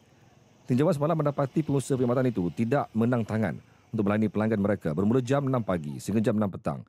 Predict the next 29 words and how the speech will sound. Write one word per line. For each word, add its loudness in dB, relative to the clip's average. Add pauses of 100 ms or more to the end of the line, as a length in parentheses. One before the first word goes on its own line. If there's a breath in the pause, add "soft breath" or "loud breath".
(400 soft breath)
dengan 2
majoriti 2
pengguna 0
adalah 0
warga -2
Thailand -2
yang -2
mahu 0
pulang -2
ke -2
negara 2
mereka -2
menerusi -2
semitu -4
sepadan -2 (160)
di -6
situ. -6 (1200)
Seorang 0
pengusaha, 0
Ramli 2
Ismail, -2
tujuh 0
puluh -4
tahun, 2
berkata, -4 (240 soft breath)
selalunya 0
pengguna 0
perkhidmatan 0
itu 0